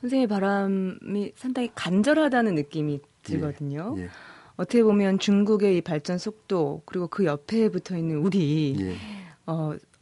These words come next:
Speaker 1: 어떤 우리의 생존과 미래의 생존과도 직결돼 있다라는
Speaker 2: 예.
Speaker 1: 말씀이신 것 같은데요.
Speaker 2: 예. 그래서 중국이 지금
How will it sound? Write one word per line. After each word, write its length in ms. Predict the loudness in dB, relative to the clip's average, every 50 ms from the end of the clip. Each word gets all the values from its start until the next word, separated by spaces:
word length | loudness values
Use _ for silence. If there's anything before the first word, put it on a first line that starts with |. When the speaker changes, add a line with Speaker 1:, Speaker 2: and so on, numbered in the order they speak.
| _ _
Speaker 1:
어떤 240 | -14 -4 2 4 4
우리의 200 | 6 6 6 4
생존과 540 | 4 4 2 4 6 6 6 6 6 6 4
미래의 260 | 4 6 6 6 6
생존과도 540 | 6 4 2 2 2 2 2 2 2 0 0
직결돼 440 | 0 -2 2 4 4 4 6 6 6
있다라는 600 | 4 4 2 2 2 2 0 0 -2 -2 -4 -6 -6 -4 -2
Speaker 2:
예. 280 | -2 -2 -2 -4 -8 -12 -18 -14 -10
Speaker 1:
말씀이신 480 | -8 -8 -6 -4 -4 -4 -4 -4 -6
것 80 | -6 -6
같은데요. 440 | -8 -10 -12 -12 -12 -10 -10 -8 -6
Speaker 2:
예. 480 | -4 -4 -4 -4 -6 -8 -10 -10 -12 -14 -16 -20 -20 -20 _ _ _ _ _ _ _
그래서 280 | -6 -2 0 0 0 0
중국이 640 | 0 0 0 0 0 -2 -4 -6 -6 -4 -4 -6
지금 560 | -6 -6 -10 -6 -4 -4 -2 -2 -4 -6 -10